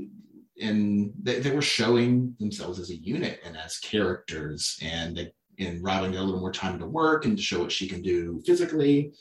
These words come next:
And then Arn Anderson came out?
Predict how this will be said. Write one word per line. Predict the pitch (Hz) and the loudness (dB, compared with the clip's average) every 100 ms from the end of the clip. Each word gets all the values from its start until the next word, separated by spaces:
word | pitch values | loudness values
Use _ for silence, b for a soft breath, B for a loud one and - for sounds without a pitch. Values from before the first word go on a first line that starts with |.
| b b b _ | b b b _
And | 98 101 | -6 2
then | 120 98 | 4 4
Arn | 104 143 185 | 4 6 6
Anderson | 107 120 196 - 320 320 | 6 2 2 2 0 2
came | 302 359 | 4 4
out? | 349 370 | 4 2